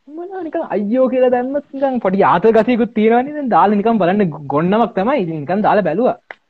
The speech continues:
මේ කොහොම යයිද කියලා ඉතින් හිතුවේ නෑ. ඉතින් මම දැන්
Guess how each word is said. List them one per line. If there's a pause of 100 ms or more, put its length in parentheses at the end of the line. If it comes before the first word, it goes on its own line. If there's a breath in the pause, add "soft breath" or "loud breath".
(240)
මේ
කොහොම
යයිද
කියලා
ඉතින්
හිතුවේ
නෑ.
ඉතින් (140)
මම
දැන්